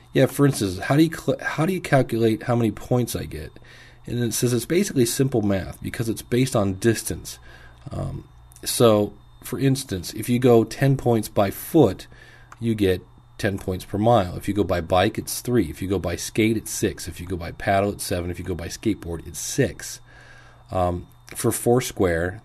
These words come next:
that website, you get fifteen points each time you check into the gym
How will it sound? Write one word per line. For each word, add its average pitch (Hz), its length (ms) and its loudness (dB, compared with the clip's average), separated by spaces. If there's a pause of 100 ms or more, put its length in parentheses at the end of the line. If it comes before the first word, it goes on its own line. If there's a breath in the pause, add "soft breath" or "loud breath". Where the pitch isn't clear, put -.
(100)
that 98 260 2
website, 92 420 -4
you 98 80 -6
get 95 140 -6
fifteen 113 320 -2
points 98 300 -4
each - 180 -8
time 98 180 -2
you 90 60 -6
check 98 220 -4
into 95 120 -2
the 87 60 0
gym 92 480 -2